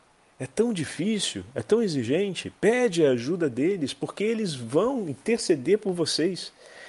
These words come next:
Eles vão compreender perfeitamente o que você tá pedindo,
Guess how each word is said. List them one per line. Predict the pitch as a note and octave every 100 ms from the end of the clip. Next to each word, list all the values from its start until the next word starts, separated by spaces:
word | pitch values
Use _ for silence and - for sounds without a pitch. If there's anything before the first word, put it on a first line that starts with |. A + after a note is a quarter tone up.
| - - -
Eles | F#3+ G3
vão | F3+ G#3
compreender | G3 F3 F#3+ F3+ E3+ G#3 - _ _
perfeitamente | - C4 A#3 - - A#3+ A3 - A#3 E3+ F3+ F#3 C3+ - F2+ - _ _ _ _ _ _ _ _ _ _ -
o |
que | - G3+
você | A#3 B3+ D4+
tá | A#3+
pedindo, | A#3+ D3 C3 F3 G#3